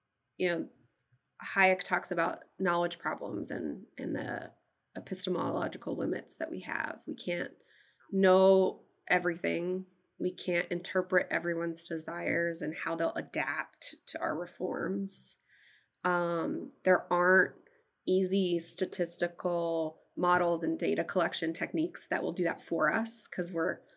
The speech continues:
messy, changing people who, you know, adapt when things happen and, and figure out how to go ar-, around, you know,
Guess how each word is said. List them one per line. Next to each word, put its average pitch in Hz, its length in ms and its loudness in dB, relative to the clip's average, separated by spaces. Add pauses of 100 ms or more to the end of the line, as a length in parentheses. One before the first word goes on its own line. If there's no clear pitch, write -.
(160)
messy, 185 680 0
changing 175 720 0
people 269 760 0
who, 185 440 6 (460)
you 196 100 4
know, 170 300 4 (300)
adapt 196 640 8
when 196 160 6
things 180 300 2
happen 175 520 2
and, 196 280 -2 (320)
and 185 160 4
figure 196 340 4
out - 80 -4
how 180 80 0
to 175 60 2
go 170 220 -2
ar-, 165 400 -2
around, 170 720 0 (480)
you 170 120 -2
know, 165 200 -6